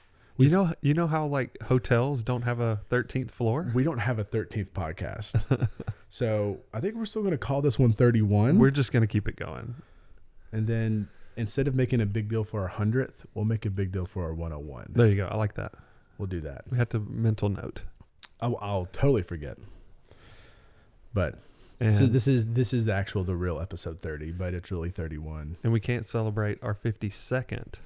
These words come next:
Speaker 1: one year. We have to celebrate our fifty-third.
Speaker 2: Oh, man. Okay.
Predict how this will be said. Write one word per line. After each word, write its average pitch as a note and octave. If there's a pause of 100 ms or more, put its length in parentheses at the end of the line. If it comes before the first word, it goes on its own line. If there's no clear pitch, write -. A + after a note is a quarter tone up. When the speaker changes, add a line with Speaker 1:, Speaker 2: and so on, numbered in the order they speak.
(120)
Speaker 1:
one A2+
year. A2
We A2+
have G#2
to -
celebrate G#2
our -
fifty-third. -
Speaker 2:
Oh, G#2+
man. F#2 (320)
Okay. D#3+